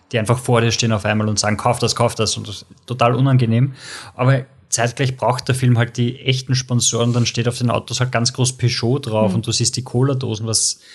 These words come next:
Speaker 1: dann die Aussage oder die mögliche Aussage ad absurdum führt,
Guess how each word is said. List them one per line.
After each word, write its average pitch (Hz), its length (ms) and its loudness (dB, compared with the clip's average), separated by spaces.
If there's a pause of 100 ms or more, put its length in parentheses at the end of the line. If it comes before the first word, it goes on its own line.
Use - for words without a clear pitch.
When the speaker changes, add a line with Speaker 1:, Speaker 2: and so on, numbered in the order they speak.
(360)
Speaker 1:
dann 113 280 0 (380)
die 123 280 0
Aussage 120 840 2
oder 113 200 -2
die 107 500 -4
mögliche 123 480 4
Aussage 113 460 2
ad 101 120 0
absurdum 131 460 2
führt, 127 360 4